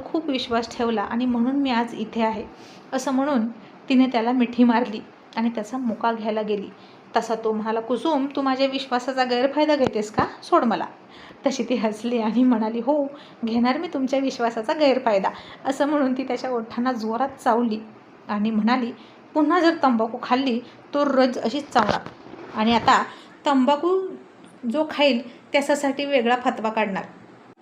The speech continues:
आणि तो म्हणाला, "जा जा, काय पण कर,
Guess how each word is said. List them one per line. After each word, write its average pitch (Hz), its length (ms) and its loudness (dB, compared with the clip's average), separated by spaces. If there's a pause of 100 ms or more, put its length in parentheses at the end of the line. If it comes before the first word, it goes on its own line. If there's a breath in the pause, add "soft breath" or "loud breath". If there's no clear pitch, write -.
(2750)
आणि 247 300 2 (720)
तो 247 100 6
म्हणाला, 233 340 2
"जा 240 180 2
जा, 262 100 0 (220)
काय 240 100 2
पण 247 200 2
कर, 233 160 -2